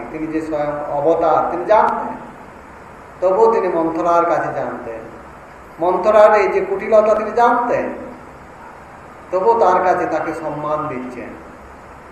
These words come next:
সম্মান দিচ্ছেন। এই যে, এই যে দীনতা, সেগুলো সমস্ত অবতারের ক্ষেত্রে দেখি।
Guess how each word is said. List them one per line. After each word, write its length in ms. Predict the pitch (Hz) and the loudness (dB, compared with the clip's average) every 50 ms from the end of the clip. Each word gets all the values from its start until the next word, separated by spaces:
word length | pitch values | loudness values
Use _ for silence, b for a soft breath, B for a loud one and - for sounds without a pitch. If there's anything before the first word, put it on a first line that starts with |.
| - - - - - - - - - - - - | -20 -20 -20 -20 -20 -20 -20 -20 -20 -20 -14 -12
সম্মান 360 | 151 143 143 147 143 143 135 131 | -10 -8 -6 -6 -4 -4 -4 -6
দিচ্ছেন। 400 | 127 123 127 127 131 127 127 127 - | -6 -6 -6 -6 -8 -10 -10 -8 -6
এই 160 | 202 226 214 | -6 -6 -4
যে, 120 | - 220 | -4 -4
এই 340 | 214 214 190 - 165 165 160 | -4 -6 -6 -4 -2 -2 -2
যে 140 | 160 175 165 | 0 -2 -2
দীনতা, 720 | 170 160 151 151 151 147 151 147 120 117 120 - - - - - - - - - - - - | -2 -2 -2 -2 -2 -2 -2 -2 -2 -2 -4 -4 -6 -8 -10 -12 -14 -14 -16 -16 -18 -18 -14
সেগুলো 240 | 208 196 202 214 208 | -12 -8 -6 -6 -6
সমস্ত 400 | 208 214 214 220 233 226 226 214 | -6 -6 -6 -6 -6 -6 -4 -4
অবতারের 460 | 190 170 170 170 175 180 170 180 180 175 175 | -2 0 0 0 0 0 0 0 0 -2 -2
ক্ষেত্রে 300 | 170 160 160 160 143 131 | -4 -4 -4 -4 -6 -8
দেখি। 560 | 123 127 127 - - 180 185 185 180 - | -8 -8 -8 -8 -6 -6 -6 -6 -8 -10